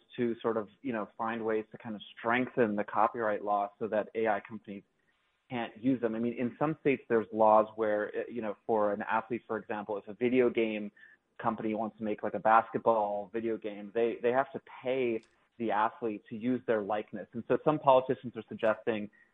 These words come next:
that we make sort of a federal right to, you know, your likeness and, and your,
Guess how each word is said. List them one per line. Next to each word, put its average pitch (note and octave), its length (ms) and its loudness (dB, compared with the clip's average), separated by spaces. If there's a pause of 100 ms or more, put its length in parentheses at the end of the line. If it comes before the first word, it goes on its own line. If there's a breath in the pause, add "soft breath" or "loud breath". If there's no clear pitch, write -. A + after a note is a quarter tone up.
(140)
that A2+ 100 4
we A2+ 100 -2
make A2 300 -4
sort A2+ 140 0
of G2+ 80 -6
a G#2 80 -4 (100)
federal B2 420 8
right A2+ 340 0 (180)
to, A2+ 320 -4
you A#2+ 80 -6
know, A2 100 -4
your G#2+ 840 2
likeness A2+ 500 -2
and, G#2 220 -6
and G#2+ 180 -4
your, A2 480 8